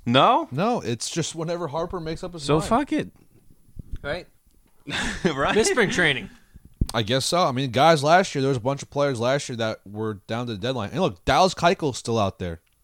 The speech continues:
Speaker 2: Kimbrel, didn't we even add on here? Kimbrel might sit out next season. This, this, this season, if he doesn't get the deal he wants.
Speaker 3: He said that?
Speaker 2: His agent said he might sit out.
Speaker 3: What
Speaker 2: If
Speaker 3: a
Speaker 2: he
Speaker 3: maniac. Damn.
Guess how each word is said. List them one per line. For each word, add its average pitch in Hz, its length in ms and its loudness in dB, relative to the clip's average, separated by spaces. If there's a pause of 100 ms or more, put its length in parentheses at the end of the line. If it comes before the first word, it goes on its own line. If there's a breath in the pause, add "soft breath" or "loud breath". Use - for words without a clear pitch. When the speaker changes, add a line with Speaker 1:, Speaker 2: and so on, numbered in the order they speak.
(540)
Speaker 2:
Kimbrel, 208 480 8 (680 soft breath)
didn't 202 180 -4
we 214 100 -2
even 175 200 -2
add 131 200 2
on 160 120 2
here? 175 180 -4
Kimbrel 131 600 0 (400)
might 160 260 4
sit - 240 2
out 185 240 6
next 107 200 -4
season. 82 300 -12 (760)
This, 123 120 -6
this, - 240 -2
this 131 240 -2
season, 123 320 -2
if 110 100 -2
he 131 120 2
doesn't 139 180 2
get 127 180 -2
the 113 60 -10
deal 120 180 0
he 110 60 0
wants. 104 420 -6 (460)
Speaker 3:
He 165 100 -8
said 147 240 0
that? 202 220 -4 (180)
Speaker 2:
His 127 240 -4
agent 147 360 2
said 156 200 0
he 123 140 -4
might 123 260 -2
sit 117 160 -4
out. 98 300 -2
Speaker 3:
What 131 160 0
Speaker 2:
If 117 60 2
Speaker 3:
a 110 40 -2
Speaker 2:
he - 60 -4
Speaker 3:
maniac. 117 640 -2
Damn. 107 420 -8